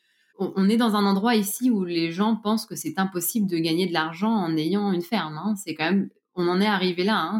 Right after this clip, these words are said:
C'est, et c'est ça le problème d'un, de, de, de ce qui se passe vraiment, c'est que c'est, c'est, c'est très difficile. Les gens pensent que c'est impossible.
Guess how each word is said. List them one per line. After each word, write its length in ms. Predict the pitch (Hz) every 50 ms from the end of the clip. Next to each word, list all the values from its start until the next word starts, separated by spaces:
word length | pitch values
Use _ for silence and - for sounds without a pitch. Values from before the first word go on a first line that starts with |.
| 208 -
C'est, 100 | - 147
et 100 | - 160
c'est 140 | 151 - 151
ça 260 | - - 233 220 185
le 180 | 170 165 156
problème 400 | 156 _ - 165 170 175 180 180
d'un, 420 | 170 160 156 151 147 147 143 139 143 _ _ _ _ _ _ _ _ _ _ -
de, 60 | 160
de, 280 | 151 147 151 151 156
de 200 | - - 156 160 156
ce 100 | 151 -
qui 120 | - 190
se 80 | - -
passe 220 | - 196 185 190
vraiment, 400 | 175 175 180 190 208 214 202 185
c'est 180 | - - 160 147
que 440 | _ 160 156 151 147 147 143 143 - _ _ _ _ _ _
c'est, 300 | _ - - 175 160 151
c'est, 320 | 143 147 - - 156 147 147
c'est 300 | 147 - - 160 151 - _ _
très 200 | - - 220 208
difficile. 580 | 190 196 196 - 190 190 - 240 220 190 180 190
Les 160 | 170 170 165
gens 180 | 160 214 233 226
pensent 240 | 226 233 240 226
que 80 | - 196
c'est 200 | - - 151 170
impossible. 540 | 165 160 180 208 202 - 233 202 - 123